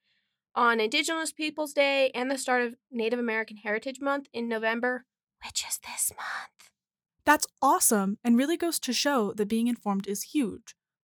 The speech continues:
Speaker 2: Throughout all of my research, I felt like most of these issues came up because people were uninformed and making assumptions. If you can recognize how people are marginalized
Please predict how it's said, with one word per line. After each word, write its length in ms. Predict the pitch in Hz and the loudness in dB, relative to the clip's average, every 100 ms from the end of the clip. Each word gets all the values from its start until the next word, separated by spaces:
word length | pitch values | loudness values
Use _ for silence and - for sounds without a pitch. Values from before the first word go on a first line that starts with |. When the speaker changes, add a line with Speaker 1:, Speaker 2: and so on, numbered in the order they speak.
| _ | _
Speaker 2:
Throughout 300 | 269 269 - - | 4 4 2 0
all 200 | 196 220 | 2 2
of 100 | 226 | 0
my 120 | 190 | -2
research, 600 | 180 185 - 214 233 - _ _ _ 220 | -2 -4 0 0 0 -6 _ _ _ -8
I 60 | |
felt 320 | 214 220 220 | -2 -2 -2
like 200 | 226 208 _ | -4 -6 _
most 400 | 196 185 185 - | -2 0 0 -2
of 80 | 208 | -2
these 180 | 202 190 | -4 -4
issues 400 | 190 - 226 233 | -4 -2 -2 -4
came 240 | - 220 | -2 -2
up 120 | 226 - | -2 -6
because 300 | 220 233 - | -8 -6 -4
people 320 | 214 208 208 | -2 0 0
were 220 | 190 185 _ | 0 -4 _
uninformed 760 | 196 214 220 - 196 190 190 - | 0 0 0 -2 -4 -4 -6 -6
and 80 | 190 | -6
making 260 | 180 180 | -6 -10
assumptions. 640 | 196 190 226 - 226 - - _ _ _ _ _ | -6 -6 -6 -12 -12 -14 -18 _ _ _ _ _
If 100 | 202 | -2
you 80 | 233 | 0
can 200 | 247 220 | 2 2
recognize 640 | 202 269 254 285 294 294 - | 2 -2 -8 -8 -8 -12 -6
how 100 | 208 | -6
people 400 | 208 214 226 220 | -4 -2 0 0
are 420 | 196 190 185 196 _ _ _ _ _ 214 | 0 -2 -4 -8 _ _ _ _ _ -2
marginalized 800 | 202 233 240 247 254 269 262 | -2 -2 -2 -2 -2 -2 -4